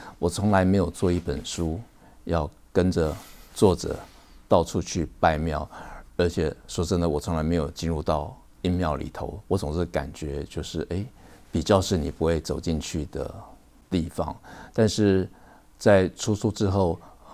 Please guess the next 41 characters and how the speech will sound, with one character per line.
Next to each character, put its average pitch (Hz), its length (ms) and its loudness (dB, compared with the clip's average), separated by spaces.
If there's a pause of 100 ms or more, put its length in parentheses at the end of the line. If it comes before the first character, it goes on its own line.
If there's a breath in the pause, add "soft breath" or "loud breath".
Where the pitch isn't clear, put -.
我 - 140 2
终 110 240 6
有 85 160 6
机 87 200 -2
会 85 200 2
跟 85 140 0
着 82 100 2
陈 80 160 -6
耀 78 80 0
昌 78 200 -4
医 78 120 -4
师 76 320 -6 (180)
到 80 260 0 (100)
头 76 200 -6
份， 80 280 -2 (500)
然 - 100 -10
后 80 160 -2
到 76 340 2 (160)
杨 85 100 -2
仔 78 120 -2
云 69 80 -2
庙， 78 300 -2 (320 loud breath)
呃， 73 200 -4
去 - 180 -6
跟 80 340 -2
这 82 160 -2
位 78 120 0
前 71 240 -8
辈 73 220 -2
去 71 380 -8 (120)
致 80 180 -4
敬， 73 340 -6
去 - 140 -10
跟 78 260 -2
这 - 80 0
位 80 80 0
前 - 240 -8
辈， 76 240 -2 (360 loud breath)
呃， 76 140 -6
表 76 220 -4
达 - 320 -6